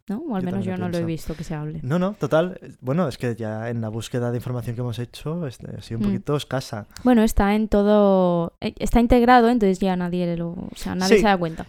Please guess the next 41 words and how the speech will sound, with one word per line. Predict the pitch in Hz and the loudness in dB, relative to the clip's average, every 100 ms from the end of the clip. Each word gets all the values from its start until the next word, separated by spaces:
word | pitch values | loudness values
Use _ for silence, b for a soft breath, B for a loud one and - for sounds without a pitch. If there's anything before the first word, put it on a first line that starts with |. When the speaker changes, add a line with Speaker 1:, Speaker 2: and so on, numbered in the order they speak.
| - | -2
Speaker 2:
Ya | 170 | -2
está, | 139 - | -2 -6
sí, | 170 | -8
total. | 143 - 139 123 - | -8 -4 -4 -4 -10
Es | - | -8
como, | 139 | -4
bueno, | 139 135 | -2 -2
la | 117 | -4
usamos | 117 151 165 208 143 | -2 -2 -2 -4 -6
y | |
ya | 117 | -10
está. | 107 - _ | -12 -18 _
No, | 117 | -6
Speaker 1:
Ujú. | 113 113 | -4 -4
Speaker 2:
no | 113 113 | -6 -6
le | 113 | -6
damos | 113 107 | -6 -8
más | 104 | -10
vueltas. | 113 110 107 b b b b - | -12 -12 -16 b b b b -12
Speaker 1:
Pues | 208 | -4
de | 214 | -2
lo | 196 | 0
que | 208 | 0
vamos | 196 214 | 0 0
a | |
hablar | 247 233 240 | 2 4 4
es | 226 - | -2 0
de | 202 | -2
esta | 196 - | 0 2
herramienta | 220 202 190 185 196 202 - 190 | 2 2 2 2 2 2 0 -4
que | 190 170 | -4 -4
yo | 170 | -4
creo | 170 190 | -4 -6
que | 190 | -6
hemos | 190 180 | -8 -8
usado | 175 175 165 | -10 -10 -2
todos, | 185 175 165 - | 0 0 -6 -8
que | 185 | -8
es | 170 - | -8 -6
la | 185 175 | -4 -2
música | 190 196 - 170 175 185 | -2 -2 -4 -10 -8 -12